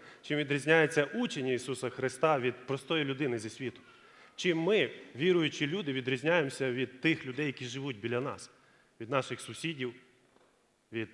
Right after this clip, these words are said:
наших колег по роботі, від наших друзів? Чим ми відрізняємося? Що нас відрізняє від них?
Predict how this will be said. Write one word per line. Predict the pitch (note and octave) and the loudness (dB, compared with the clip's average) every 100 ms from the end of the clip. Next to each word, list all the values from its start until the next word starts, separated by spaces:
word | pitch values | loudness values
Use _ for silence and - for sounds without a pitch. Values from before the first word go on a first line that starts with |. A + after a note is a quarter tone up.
| - | -8
наших | B2 C3+ - C3 - | 2 2 2 -6 -6
колег | - C3 D#3 D3 | 0 4 2 0
по | C3 | -4
роботі, | B2+ A#2 C3+ D3+ B2 - - - | -4 -2 -2 -4 -10 -14 -18 -8
від | B2+ | 0
наших | C#3+ C#3+ B2+ | 0 0 -6
друзів? | A2+ E3+ B2+ A2+ | -2 -2 -2 -6
Чим | - G3+ | -6 -4
ми | E3+ C#3+ | -4 -4
відрізняємося? | B2 A#2+ A#2+ D3 A2+ - - _ _ _ _ _ _ _ F#4 F#4+ _ _ _ _ _ _ _ _ | -6 -8 -8 -8 -10 -12 -20 _ _ _ _ _ _ _ _ _ _ _ _ _ _ _ _ _
Що | - E3 | -8 -6
нас | E3 B2 - | -6 -6 -10
відрізняє | G#2 A2 B2+ A2+ G2+ | -14 -8 -4 -4 -6
від | G2+ | -8
них? | A#2 | -12